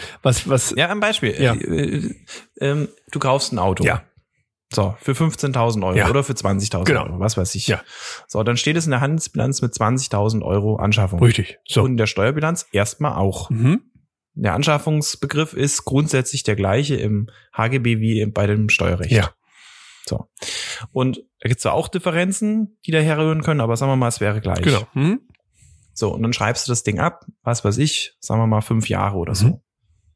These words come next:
Speaker 2: So, dann hättest du am Jahresende meinetwegen noch, äh, sechzehntausend Euro stehen in der Bilanz,
Speaker 1: Mhm.
Speaker 2: Handelsrecht.
Speaker 1: Okay.
Speaker 2: Steuerrecht auch.
Speaker 1: Ja.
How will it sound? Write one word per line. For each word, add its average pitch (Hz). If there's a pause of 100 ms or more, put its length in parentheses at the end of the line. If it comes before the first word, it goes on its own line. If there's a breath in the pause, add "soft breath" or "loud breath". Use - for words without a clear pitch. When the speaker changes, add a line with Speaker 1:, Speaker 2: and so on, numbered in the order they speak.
(160)
Speaker 2:
So, -
dann 110
hättest 131
du 120
am 113
Jahresende 123
meinetwegen 135
noch, 127 (640 soft breath)
äh, 107 (380)
sechzehntausend 113
Euro 101
stehen 104
in 101
der 101
Bilanz, 95
Speaker 1:
Mhm. 107
Speaker 2:
Handelsrecht. 104
Speaker 1:
Okay. 127 (320 loud breath)
Speaker 2:
Steuerrecht 147
auch. 107
Speaker 1:
Ja. 110